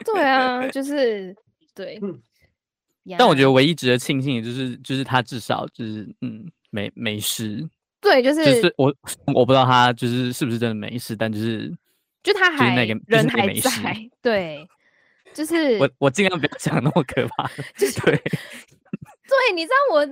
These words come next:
Speaker 1: 我的心情就是这样，我就是觉得，好啦，这是，就当下我会觉-，就是你知道，就是一个很复杂的情绪，就是你会很难过说，哎，他，他为什么不会联络，联络你？
Speaker 3: 嗯。
Speaker 1: 但另外，另外一面你就会觉得，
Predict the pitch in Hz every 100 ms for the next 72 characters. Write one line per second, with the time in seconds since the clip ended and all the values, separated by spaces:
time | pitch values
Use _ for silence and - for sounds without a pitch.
0 | 277 311 330 427 427 359 277 311 294 339
1 | 220 208 277 330 254 202 185 175 170 196
2 | 175 170 170 277 - - 339 - 254 285
3 | - 247 180 220 262 208 - 339 339 247
4 | 254 277 302 320 220 196 196 175 262 202
5 | 170 170 180 - 165 190 - 196 208 240
6 | 294 - - - - - 254 349 214 185
7 | 196 247 233 220 214 196 202 233 262 254
8 | 262 _ 247 240 254 240 170 180 170 185
9 | 175 170 175 151 - _ 233 202 180 180
10 | 208 233 202 190 160 165 190 - _ _
11 | _ _ _ _ _ _ 359 339 339 311
12 | 269 220 247 277 262 220 208 214 175 170
13 | 180 190 - - - - 80 -